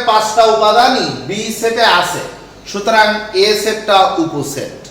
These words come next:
এটা মনে রাখার জন্য আরেকটু একটা ইন্ডিকেশন দিয়ে দিই, সেটা হলো জেলা আর উপজেলা, বড় কোনটি? জেলা। উপ সবসময় ছোট হয়, তাহলে উপসেটও ছোট হবে।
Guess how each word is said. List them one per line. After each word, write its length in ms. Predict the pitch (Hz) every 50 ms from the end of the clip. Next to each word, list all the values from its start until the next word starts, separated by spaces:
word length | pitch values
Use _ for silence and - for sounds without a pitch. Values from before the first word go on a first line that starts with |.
| - - - - - - - - - - - - -
এটা 280 | 190 202 208 254 240 226 185 190 214 - - - 190
মনে 240 | 208 214 214 220 220
রাখার 420 | 214 214 214 220 226 226 220 208
জন্য 220 | 220 208 185 180 185 196 226 208 -
আরেকটু 840 | - 208 214 214 214 214 214 220 220 - 220 220 220 214 214 214 214 214 214 - - - - - - - - - -
একটা 220 | 180 185 - 214
ইন্ডিকেশন 540 | 202 202 202 196 190 196 202 196 196 196 196 185
দিয়ে 180 | 170 170 165 165
দিই, 200 | 165 202 240 269
সেটা 280 | - 226 220 220 220 214
হলো 220 | 202 202 202 196 190 - 202 - - - - - - - 139 127 -
জেলা 340 | 160 202 220 220 247 247 247 254 254 254 254 - - 170 170
আর 120 | 165 160 - 202 214 214
উপজেলা, 540 | 202 180 185 185 170 180 196 180 160 139 - - - - - - - - - 143 135
বড় 200 | 180 208 233 240 240 233 233
কোনটি? 300 | 214 202 185 - 165 143 131 123 135
জেলা। 360 | 190 202 180 151 - - - - - - - - - -
উপ 360 | 220 240 233 226 247 247 240 233 226
সবসময় 520 | 220 220 220 220 220 220 208 196 196 190 190 196 -
ছোট 180 | 170 151 -
হয়, 400 | 165 147 - - 107 92 - - - - - - - - - - -
তাহলে 360 | 190 202 208 - 247 240 220 185 190 - 190 - - - - - -
উপসেটও 840 | 220 233 247 - - 254 247 233 240 - 247 254 247 247 254 254 247 240 -
ছোট 140 | 196 180 -
হবে। 360 | 175 156 - - - - 104